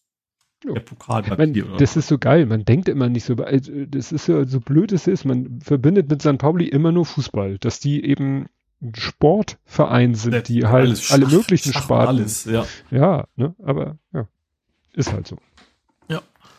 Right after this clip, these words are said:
Speaker 1: Aber in
Speaker 2: Ja, und bei uns ist,
Speaker 1: Segeln
Speaker 2: glaub ich,
Speaker 1: finde
Speaker 2: auch
Speaker 1: ich das
Speaker 2: eben
Speaker 1: noch
Speaker 2: der
Speaker 1: ganz
Speaker 2: Unterschied,
Speaker 1: cool.
Speaker 2: dass, was bei uns im Vergleich zu anderen Bundesligamannschaften eben nicht versucht wird, ne, den Fußball rauszulösen, um da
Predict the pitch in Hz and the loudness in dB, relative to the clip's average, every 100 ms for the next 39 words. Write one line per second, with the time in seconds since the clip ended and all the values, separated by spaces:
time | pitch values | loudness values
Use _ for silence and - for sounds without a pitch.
0 | - 139 156 139 143 151 127 143 151 160 | -4 -2 0 0 0 0 2 2 4 4
1 | 196 143 156 151 170 147 151 151 151 - | 4 2 2 2 2 4 4 4 0 0
2 | 127 147 - - - 127 - 127 131 135 | -2 -2 -4 -8 -2 -2 -2 0 0 -2
3 | 127 110 - 127 131 - 110 139 143 139 | -8 -8 -4 -2 -2 -4 -2 0 0 0
4 | 123 131 123 131 123 123 120 120 - 123 | 0 -2 -2 -2 0 0 0 -4 -2 0
5 | 123 156 - 107 104 113 - - 107 110 | 2 2 0 -2 -2 -6 -4 -4 -2 0
6 | 123 113 - 127 - 110 117 113 - 127 | 0 -2 -2 -4 0 2 2 0 -2 -2
7 | 110 104 95 101 101 104 107 104 | 0 0 -2 -6 -6 -2 -2 -4